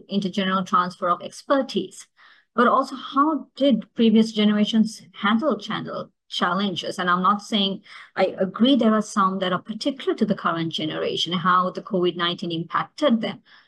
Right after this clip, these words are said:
but it also may have impacted other generations, other age groups differently. But also with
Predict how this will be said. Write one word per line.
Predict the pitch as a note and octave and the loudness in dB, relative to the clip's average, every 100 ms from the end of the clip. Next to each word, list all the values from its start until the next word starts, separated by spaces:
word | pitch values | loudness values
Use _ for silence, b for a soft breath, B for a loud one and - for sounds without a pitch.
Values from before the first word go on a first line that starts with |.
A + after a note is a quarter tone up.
| _ | _
but | G3+ | 4
it | A3+ | 4
also | G3 G#3+ C#4 C#4 | 4 2 2 2
may | G#3+ | 4
have | G#3 F#3+ | 2 0
impacted | F3+ F#3+ E3 - E3+ | -2 -2 -4 -2 -2
other | E3+ E3+ | -2 -2
generations, | - D3 D3+ - - - F#3 B2+ - - | -4 -6 -4 -4 -4 -4 -4 -4 -8 -4
other | F3+ F3 E3 - | -2 -2 -4 -2
age | F#3 E3 - | 0 0 -4
groups | E3+ E3 | -6 -6
differently. | - - - - - D4+ G4 B B - | -8 -6 -4 -4 -4 -4 -6 B B -2
But | E4+ | -2
also | - D4 E4+ - F4 | 2 0 0 -4 -4
with | D4 | -4